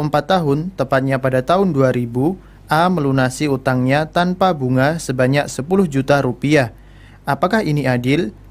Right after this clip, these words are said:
Karena daya beli uang rupiah menurun hingga lebih lima puluh persen. Artinya, nilai sepuluh juta rupiah pada tahun dua ribu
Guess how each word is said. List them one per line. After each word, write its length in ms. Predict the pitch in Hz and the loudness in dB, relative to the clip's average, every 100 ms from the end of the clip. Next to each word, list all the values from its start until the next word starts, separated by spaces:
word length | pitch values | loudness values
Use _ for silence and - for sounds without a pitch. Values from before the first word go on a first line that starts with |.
| - | -8
Karena 480 | 135 131 127 135 156 | -2 0 2 2 2
daya 240 | 135 131 | 2 2
beli 260 | 123 151 190 | 0 0 2
uang 300 | 165 143 139 | 2 2 0
rupiah 420 | 131 131 135 165 | -4 0 2 2
menurun 540 | 156 131 127 135 180 | 0 0 2 2 0
hingga 400 | 165 135 135 143 | 0 0 2 2
lebih 320 | 147 135 156 151 | 2 0 0 0
lima 240 | 131 123 | 0 0
puluh 240 | 123 127 | -2 -4
persen. 480 | 123 135 - 151 117 - - - - - | -2 -2 0 0 0 -8 -20 -20 -12 -4
Artinya, 560 | 135 185 196 156 175 196 - | -2 0 2 4 2 -2 -8
nilai 340 | 156 175 208 220 | -4 0 2 0
sepuluh 380 | - 151 147 | -2 -2 0
juta 240 | 139 190 185 | 0 2 2
rupiah 460 | 151 - 131 156 175 | 2 0 0 0 0
pada 240 | 127 127 | 0 2
tahun 240 | 143 185 | 2 2
dua 180 | 175 139 | 2 2
ribu 460 | 131 123 131 185 | 2 0 0 0